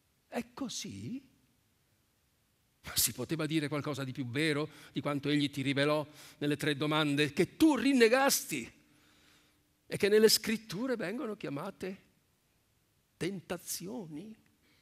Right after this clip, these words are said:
Tuttavia, se ci fu mai sulla terra un vero e clamoroso miracolo, fu proprio quello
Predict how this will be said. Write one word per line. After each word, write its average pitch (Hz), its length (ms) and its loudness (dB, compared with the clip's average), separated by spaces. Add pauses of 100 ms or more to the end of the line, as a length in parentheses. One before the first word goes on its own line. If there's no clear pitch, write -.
(1300)
Tuttavia, 180 680 0 (760)
se 185 200 0
ci - 160 -4
fu 185 140 -4
mai 170 400 0
sulla 165 280 -4
terra 151 480 0
un 147 160 0
vero 156 260 0
e 151 60 -2
clamoroso 151 580 -2
miracolo, 147 520 -2
fu 120 100 -8
proprio 139 300 -8
quello 135 500 -6